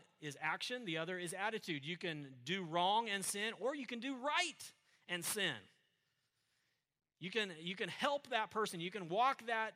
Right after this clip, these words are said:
uh, elderly lady across the street with the motive of, "I hope someone sees this,"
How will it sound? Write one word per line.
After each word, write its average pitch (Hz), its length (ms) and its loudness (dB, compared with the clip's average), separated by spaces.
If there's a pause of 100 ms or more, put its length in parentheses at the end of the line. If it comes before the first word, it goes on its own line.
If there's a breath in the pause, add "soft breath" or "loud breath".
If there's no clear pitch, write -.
uh, 185 180 2
elderly 220 420 2
lady 208 300 0
across 220 340 -2
the 202 80 -6
street 220 500 -4 (320 loud breath)
with 185 180 0
the 190 100 -2
motive 202 420 2
of, 180 160 2
"I 170 100 0
hope 196 240 -2
someone 196 260 -8
sees 233 280 -8
this," 123 380 -14